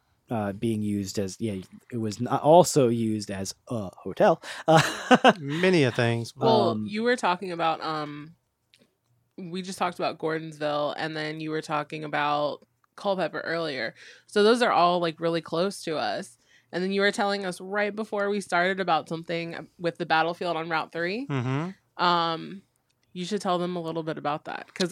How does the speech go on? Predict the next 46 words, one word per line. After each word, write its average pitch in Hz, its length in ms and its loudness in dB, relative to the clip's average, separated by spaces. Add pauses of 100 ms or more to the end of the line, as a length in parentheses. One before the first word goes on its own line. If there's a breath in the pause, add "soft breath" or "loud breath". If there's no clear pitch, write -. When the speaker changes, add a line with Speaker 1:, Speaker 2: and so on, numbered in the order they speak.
Speaker 3:
I, 170 220 2
Speaker 1:
Yes, 165 100 -2
yeah. - 140 -4
Speaker 3:
I 202 60 2
myself 196 440 0
have 165 120 -12
experienced 160 560 -8
some 160 100 -10
stuff 156 400 -6
in, 151 380 -10 (120)
in 156 200 -4
the 151 60 2
Speaker 2:
Okay. 135 60 2
Speaker 3:
house 170 240 2
that - 120 -6
I 160 140 2
live 127 220 -8
in 80 160 -12
right 92 200 -10
now. 90 260 -10 (960 soft breath)
Speaker 2:
Yeah, 139 220 -6
and 135 120 -8
so 160 240 4
in 160 100 4
the 147 60 0
battlefield 196 480 4
on 156 100 2
Route 156 220 0
three, 147 460 -4
like, 135 300 -6
Five 143 240 2
Mile 135 160 2
Fork 127 300 -2
area, 117 440 -2 (720 soft breath)
you 135 140 -6
know, 117 60 -8 (240)
down 139 200 0
by 127 160 2
Fawn 123 300 -4
Lake, 123 340 -4
if - 200 -8
anybody 117 300 -4
knows 110 140 -8
where 113 100 -4
that 113 200 -2
is. 113 280 -4